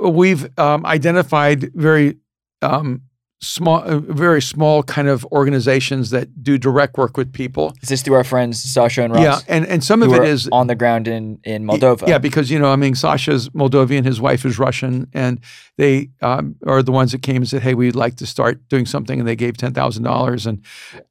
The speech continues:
Speaker 1: and, um, and I, I think for us, it's really important that the church be present, 'cause a lot of times Christians give through a lot of organizations,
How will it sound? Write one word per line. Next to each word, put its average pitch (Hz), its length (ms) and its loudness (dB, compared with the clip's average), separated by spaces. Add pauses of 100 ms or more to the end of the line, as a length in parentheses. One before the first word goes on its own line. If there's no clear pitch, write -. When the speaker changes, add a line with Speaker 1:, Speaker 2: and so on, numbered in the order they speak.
Speaker 1:
and, 123 320 2
um, 123 320 0 (920)
and 147 260 0 (100)
I, 156 260 0
I 156 40 0
think 170 220 -2
for - 220 -2
us, 143 380 -2 (440)
it's - 200 -6
really 202 160 4
important 139 580 -2 (120)
that 131 240 0
the 139 100 -4
church 151 340 -4
be 123 100 -10
present, 113 500 -6 (520)
'cause 156 140 0
a 160 40 2
lot 160 80 2
of - 60 0
times 196 240 -2
Christians 165 340 -4
give 151 160 0
through 139 140 0
a - 20 2
lot 127 280 -2
of 135 100 0
organizations, 131 840 0